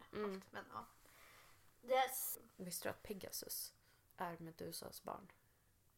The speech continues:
Speaker 2: Det tror jag har hört det någon gång,
Speaker 1: Ja.
Speaker 2: men jag, det är inte som att jag skulle kunna, om någon hade så här,
Speaker 1: Nej.
Speaker 2: hade jag, hade jag inte kunnat.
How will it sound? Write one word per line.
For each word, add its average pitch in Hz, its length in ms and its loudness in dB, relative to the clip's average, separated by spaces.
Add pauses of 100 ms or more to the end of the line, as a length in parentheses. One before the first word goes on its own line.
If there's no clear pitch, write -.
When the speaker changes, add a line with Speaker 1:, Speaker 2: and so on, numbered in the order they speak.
(1700)
Speaker 2:
Det 226 240 -6 (260)
tror 208 180 4
jag - 80 4
har 190 140 4
hört - 180 -2
det - 80 -6
någon 147 220 -8
gång, 196 140 0
Speaker 1:
Ja. 185 60 2
Speaker 2:
men 185 140 0
jag, - 160 0 (120)
det 185 80 -4
är 175 40 -2
inte 165 200 -6
som - 200 -8
att - 140 -8
jag - 100 -12
skulle - 340 -8
kunna, - 300 -8 (300)
om 190 120 -6
någon 175 180 -6
hade - 200 -6
så - 100 -6
här, - 120 -4 (440)
Speaker 1:
Nej. 254 380 12
Speaker 2:
hade 440 140 10
jag, - 80 6
hade 277 260 12
jag 247 140 12
inte 233 120 8
kunnat. 208 340 6